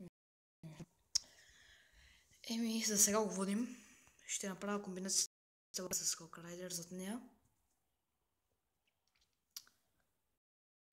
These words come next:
М, чакаме. И вижте сега. Изчакваме до десет еликсир.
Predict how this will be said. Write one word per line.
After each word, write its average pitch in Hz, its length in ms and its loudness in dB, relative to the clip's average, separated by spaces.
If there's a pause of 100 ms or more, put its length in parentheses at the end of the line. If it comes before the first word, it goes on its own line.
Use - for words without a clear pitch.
(300)
М, 175 600 -10 (100)
чакаме. 180 680 -10 (180)
И 208 320 -6
вижте 214 220 6
сега. 175 300 6 (360)
Изчакваме 220 400 -2
до 180 80 -6
десет 202 280 0
еликсир. 202 480 2